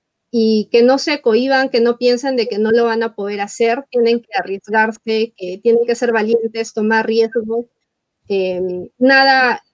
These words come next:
es imposible, pero tampoco va a ven-, nada viene de la suerte o, o del, de, de lo gratis, por así decirlo. Es una cuestión de, es una serie de decisiones que uno va tomando y que va trabajando y luchando por ellos,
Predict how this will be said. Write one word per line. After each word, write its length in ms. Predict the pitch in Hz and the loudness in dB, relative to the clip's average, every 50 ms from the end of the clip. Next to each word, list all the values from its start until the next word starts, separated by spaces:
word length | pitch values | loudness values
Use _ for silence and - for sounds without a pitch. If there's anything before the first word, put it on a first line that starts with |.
| _ _ | _ _
es 140 | 240 240 269 | -6 0 2
imposible, 720 | 254 240 226 214 208 - - 269 269 247 240 240 226 226 | 2 2 2 0 -2 -2 -2 -2 -2 0 2 2 0 0
pero 220 | 220 202 196 190 | -2 -6 -8 -6
tampoco 420 | 185 208 214 214 226 220 214 240 233 | -4 -4 -2 -2 -2 -2 0 2 2
va 120 | 233 226 | 2 2
a 20 | 226 | 2
ven-, 240 | 226 226 226 220 226 | 0 0 -2 -2 -2
nada 320 | 247 254 254 254 254 247 | 0 0 2 2 2 2
viene 240 | 233 240 233 233 233 | 2 0 0 0 0
de 140 | 233 233 208 | -2 -2 -4
la 100 | 190 185 | -6 -10
suerte 640 | - - - 226 220 208 214 214 _ 202 220 220 226 - | -12 -2 -2 0 0 0 -4 -6 _ -8 -6 -6 -6 -6
o, 400 | - 208 190 185 175 175 165 _ _ _ _ _ _ _ _ _ _ _ | -6 -6 -6 -6 -6 -8 -12 _ _ _ _ _ _ _ _ _ _ _
o 160 | 220 220 208 | -4 -4 0
del, 600 | 190 208 196 190 185 185 185 185 180 165 135 - _ | 0 0 0 0 -2 -2 -4 -6 -8 -10 -14 -14 _
de, 280 | 214 208 208 202 185 - | -6 -4 -2 -2 -2 0
de 160 | 208 214 220 | 0 2 2
lo 140 | 214 220 208 | 4 4 4
gratis, 480 | 220 226 233 226 220 - 196 190 - _ | 4 4 4 2 0 -2 -8 -10 -10 _
por 160 | _ 202 190 | _ -6 -6
así 240 | 190 190 - 226 208 | -6 -4 0 2 2
decirlo. 460 | 208 208 - - 214 190 196 190 202 | 2 0 -2 -4 -2 -2 -2 -2 -4
Es 120 | 226 220 | -4 -2
una 200 | 277 269 269 262 | 0 0 0 -2
cuestión 500 | 240 - 226 220 - - 240 233 233 240 | -2 -4 -8 -8 -2 0 2 2 4 4
de, 320 | 233 226 226 220 196 - - - _ | 4 4 2 2 -2 -4 -12 -12 _
es 140 | - 240 294 | -6 -4 -2
una 180 | 285 277 262 - _ | -2 -2 -2 -4 _
serie 220 | - 269 277 269 | -6 -2 0 0
de 80 | 262 220 | 0 0
decisiones 640 | 208 - - 208 _ - 254 247 247 240 233 226 - | -4 -6 -10 -12 _ -2 0 2 2 2 0 0 -2
que 140 | _ 190 202 | _ -4 -2
uno 240 | 214 220 226 220 220 | 0 0 0 0 -2
va 120 | 208 214 | -4 -4
tomando 680 | _ 208 202 214 214 220 214 220 214 214 226 233 240 _ _ _ _ _ _ | _ -4 -2 0 0 0 2 0 0 0 -2 -4 -4 _ _ _ _ _ _
y 120 | - 208 - | -12 -4 0
que 120 | - 226 | 2 4
va 140 | 220 233 247 | 4 2 2
trabajando 800 | 254 254 254 233 214 214 - 233 220 220 233 233 226 226 226 | 2 0 2 0 0 -2 -2 -2 0 0 2 2 2 0 0
y 80 | 220 208 | -2 -2
luchando 560 | 202 196 202 _ - 233 214 233 226 220 214 | -4 -6 -6 _ -6 -4 -2 -2 -2 -2 -4
por 160 | _ 202 196 | _ -10 -6
ellos, 560 | 202 208 208 202 208 208 208 208 214 - - | -4 -4 -4 -4 -6 -6 -6 -8 -10 -10 -12